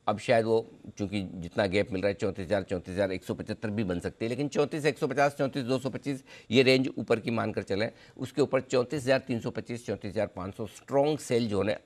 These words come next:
अगर वहाँ पहुँचे तो वहाँ बेचना भी चाहिए, प्रॉफिट बुकिंग भी करना चाहिए, ये ध्यान में रखिए। तो ये सारे लेवल्स हैं रेंज के लिहाज से, बड़ी रेंज के लिहाज से, जिन पर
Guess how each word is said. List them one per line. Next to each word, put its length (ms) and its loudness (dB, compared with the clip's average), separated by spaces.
अगर 180 6
वहाँ 200 0
पहुँचे 300 -6
तो 240 0
वहाँ 160 4
बेचना 380 0
भी 100 -2
चाहिए, 280 -2
प्रॉफिट 380 -4
बुकिंग 280 -6
भी 80 -6
करना 280 -4
चाहिए, 300 -2
ये 120 2
ध्यान 220 -2
में 120 -6
रखिए। 200 -8
तो 100 -4
ये 140 2
सारे 260 2
लेवल्स 340 2
हैं 100 0
रेंज 320 6
के 120 -2
लिहाज 240 2
से, 140 -4
बड़ी 260 2
रेंज 220 0
के 80 -6
लिहाज 200 -4
से, 120 -12
जिन 200 -4
पर 180 -4